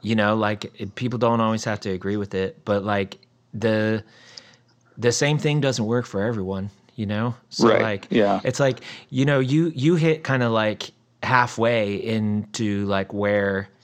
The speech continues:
Speaker 1: where I'm at as, like, a person who still does enjoy, like, I mean, it, it,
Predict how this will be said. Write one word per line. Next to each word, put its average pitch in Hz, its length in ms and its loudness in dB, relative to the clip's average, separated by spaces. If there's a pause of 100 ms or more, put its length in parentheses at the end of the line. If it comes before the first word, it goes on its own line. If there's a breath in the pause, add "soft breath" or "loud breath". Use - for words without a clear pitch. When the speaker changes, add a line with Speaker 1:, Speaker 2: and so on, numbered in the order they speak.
(460 soft breath)
Speaker 1:
where 107 300 2
I'm 123 240 4
at 101 340 -4
as, 104 260 -2
like, 98 200 -2
a 104 60 -12
person 98 680 -4 (340)
who 107 300 -2
still 101 300 -2
does 107 600 0
enjoy, 101 580 -2
like, 98 380 -2 (160)
I 104 100 -4
mean, 98 220 -2
it, 98 140 -4 (160)
it, 69 420 -14